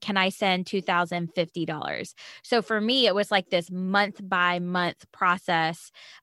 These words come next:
of saying, "Can I beat what I did last month?" And if I didn't, it was fine. But it was always looking at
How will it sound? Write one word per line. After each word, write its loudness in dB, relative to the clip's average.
of 2
saying, 0
"Can -2
I 4
beat -4
what 0
I 2
did 0
last 0
month?" -6
And 0
if 2
I 6
didn't, -2
it 0
was -8
fine. 0
But 4
it 0
was -2
always 4
looking -6
at -4